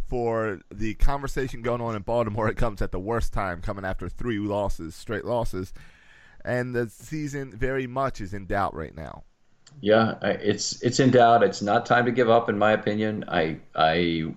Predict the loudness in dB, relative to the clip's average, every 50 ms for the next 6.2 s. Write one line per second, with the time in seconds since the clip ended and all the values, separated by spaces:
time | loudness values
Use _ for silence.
0 | _ -4 2 4 6 6 6 4 2 4 6 6 6 6 4 2 -2 -6 -8 -6
1 | 0 0 2 2 4 2 0 0 -2 0 2 4 6 6 8 8 6 6 6 4
2 | 2 2 4 4 4 4 6 4 2 2 0 -2 0 2 2 2 0 0 -2 -2
3 | 0 2 2 2 0 -2 -4 -4 -4 -4 -2 -2 -2 -2 0 0 0 0 0 -2
4 | -10 -14 -16 -18 -20 -20 -20 -6 2 4 4 4 4 2 -6 -8 -6 -4 -2 2
5 | 4 4 4 4 4 2 2 0 0 -2 -2 2 4 6 6 6 6 4 2 2
6 | 2 0 -8 -16